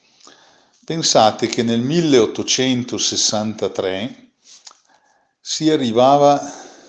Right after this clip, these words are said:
a cinquanta anni, anzi leggermente meno come età media. Siamo poi andati crescendo sempre.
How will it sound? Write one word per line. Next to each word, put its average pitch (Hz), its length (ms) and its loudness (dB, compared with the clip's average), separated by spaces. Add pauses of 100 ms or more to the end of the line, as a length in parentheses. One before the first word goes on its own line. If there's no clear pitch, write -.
(380)
a 120 120 -6
cinquanta 113 720 -2
anni, 92 380 -10
anzi 135 460 -6
leggermente 120 1080 -6
meno 98 640 -8
come 117 420 -8
età 98 640 -12
media. 87 580 -14 (1300)
Siamo 110 1040 -4 (140)
poi 110 440 0
andati 98 800 -6 (220)
crescendo 113 1000 -4 (300)
sempre. 101 840 -6